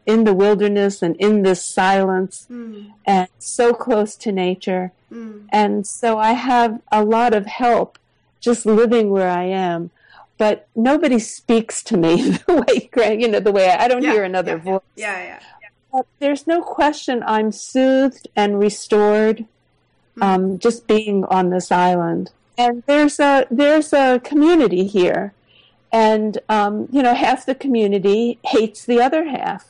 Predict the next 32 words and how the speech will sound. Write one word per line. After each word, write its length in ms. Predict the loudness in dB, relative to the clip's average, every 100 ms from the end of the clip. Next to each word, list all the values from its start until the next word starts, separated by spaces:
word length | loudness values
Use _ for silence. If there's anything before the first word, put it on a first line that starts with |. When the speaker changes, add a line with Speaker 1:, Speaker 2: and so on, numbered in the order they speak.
| _ -4
Speaker 2:
Oh, 140 | -2
really? 220 | -2 -2
Speaker 1:
You 60 | 0
know, 120 | 0
this 160 | -2 -4
is 180 | -10 -16
not 200 | -12 -4
an 100 | 0
idyllic 540 | 2 2 2 4 2 -2
place. 320 | -4 -2 -2
This 180 | -4 -6
is 220 | -6 -8
more 220 | -2 0 0
like 240 | -2 -4 _ _
the, 160 | -4 -4 -4
the, 180 | -6
Ma-, 300 | -2 0 -2 -2
the, 300 | -4 -2 -4 _ _ -2
with 160 | 0 4
the 140 | 2
McCoys 720 | 2 -6 -2 2 4 4 2 -4
and 120 | -4
Speaker 2:
The 40 |
Speaker 1:
the, 100 | 0
Speaker 2:
Hatfields 360 | 0 0 -2 0
Speaker 1:
I 40 | 0
Speaker 2:
and 100 | -4
the 40 | -12
McCoys. 460 | -12 -12 -12 -20 -20 _ -8
<laughs> 220 | -4 0
Speaker 1:
Yeah, 200 | 2 2
Hatfield. 360 | 0 -6 -8